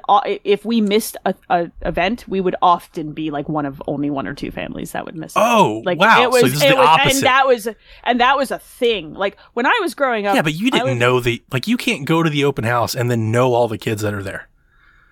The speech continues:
Speaker 1: Oh, well,
Speaker 2: They're all
Speaker 1: the kids know
Speaker 2: strangers.
Speaker 1: each other. The kids know each other, though.
Speaker 2: Unless they all
Speaker 1: Because
Speaker 2: grew
Speaker 1: they
Speaker 2: up
Speaker 1: could, they
Speaker 2: together.
Speaker 1: Yeah, they're traveling year to year through school. They
Speaker 2: Hmm.
Speaker 1: know each other.
Speaker 2: Yeah, that
Speaker 1: Now
Speaker 2: might be
Speaker 1: I
Speaker 2: another
Speaker 1: show
Speaker 2: part of it. I moved a lot. A lot.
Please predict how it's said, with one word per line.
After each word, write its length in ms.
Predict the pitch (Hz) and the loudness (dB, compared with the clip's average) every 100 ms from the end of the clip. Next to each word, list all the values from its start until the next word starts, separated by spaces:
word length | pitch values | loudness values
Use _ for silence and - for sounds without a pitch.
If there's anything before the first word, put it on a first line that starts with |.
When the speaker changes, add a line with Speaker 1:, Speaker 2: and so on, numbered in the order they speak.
| _ 262 | _ -4
Speaker 1:
Oh, 100 | - - | -2 -2
well, 320 | 247 240 226 | 2 4 4
Speaker 2:
They're 160 | 226 214 | 4 4
all 80 | 240 | 2
Speaker 1:
the 40 | |
kids 80 | - | 2
know 140 | - 240 | 2 2
Speaker 2:
strangers. 440 | 175 107 127 - | 2 0 -2 -6
Speaker 1:
each 60 | 151 | -8
other. 120 | - _ _ _ - | -12 _ _ _ -8
The 60 | |
kids 340 | 240 - 370 277 | -6 0 0 2
know 220 | 220 175 | 0 0
each 160 | 165 175 | -6 -10
other, 180 | - - | -10 -14
though. 260 | - - _ | -16 -18 _
Speaker 2:
Unless 240 | 185 202 - | 0 0 2
they 80 | 190 | 2
all 140 | 170 | 2
Speaker 1:
Because 100 | 427 | 4
Speaker 2:
grew 80 | - | 4
Speaker 1:
they 40 | - | 2
Speaker 2:
up 40 | |
Speaker 1:
could, 80 | 415 | 2
they 60 | 240 | 2
Speaker 2:
together. 440 | - 95 90 - _ _ - | 2 -2 -10 -16 _ _ -2
Speaker 1:
Yeah, 240 | 403 494 294 | 2 4 4
they're 140 | 269 | 0
traveling 440 | - 359 294 269 | 2 0 2 -2
year 160 | 262 269 | -2 -4
to 60 | 240 | -4
year 220 | 254 254 | -4 -4
through 180 | - 202 | -6 -10
school. 460 | - - 170 139 | -8 -4 -2 0
They 100 | 135 127 | 0 -2
Speaker 2:
Hmm. 40 | |
Speaker 1:
know 160 | - - | -4 -10
each 160 | - | -12
other. 120 | - 156 | -8 -2
Speaker 2:
Yeah, 180 | 151 | 0
that 120 | 151 262 | 2 2
Speaker 1:
Now 100 | 494 | 4
Speaker 2:
might 60 | 494 | 4
be 60 | |
Speaker 1:
I 40 | 427 | 2
Speaker 2:
another 180 | 120 120 | 2 2
Speaker 1:
show 100 | 381 | 2
Speaker 2:
part 160 | 104 | 0
of 80 | 101 | -2
it. 60 | 113 | 0
I 140 | 160 | 2
moved 240 | 170 151 117 | 4 4 2
a 80 | |
lot. 260 | 104 98 - _ - | -4 -6 -12 _ -6
A 80 | 120 | -2
lot. 380 | 101 - - | -2 -4 -10